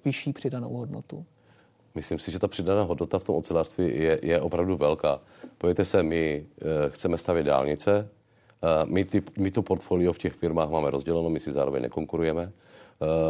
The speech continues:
Speaker 2: to, co se nevyrobí v Liberty, tak budeme muset dovést. Pokud nebudeme tady v tomhle směru soběstační, tak budeme nakupovat z Číny,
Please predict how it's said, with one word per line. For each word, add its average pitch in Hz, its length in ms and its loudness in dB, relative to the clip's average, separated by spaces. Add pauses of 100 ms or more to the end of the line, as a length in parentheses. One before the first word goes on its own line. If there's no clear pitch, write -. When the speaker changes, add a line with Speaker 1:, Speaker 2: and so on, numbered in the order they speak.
(480)
Speaker 2:
to, 104 100 4
co 104 140 -2
se 98 140 0
nevyrobí 85 340 2
v 76 60 -6
Liberty, 80 380 2
tak 73 180 -2
budeme 73 280 0
muset 76 180 -2
dovést. 69 440 -4 (440)
Pokud 85 240 -2
nebudeme 90 360 4
tady 82 180 2
v - 80 -6
tomhle 76 300 0
směru 78 280 -2
soběstační, 71 600 -2
tak 78 120 -4
budeme 71 240 -2
nakupovat 69 440 -2
z - 40 -16
Číny, 82 380 -6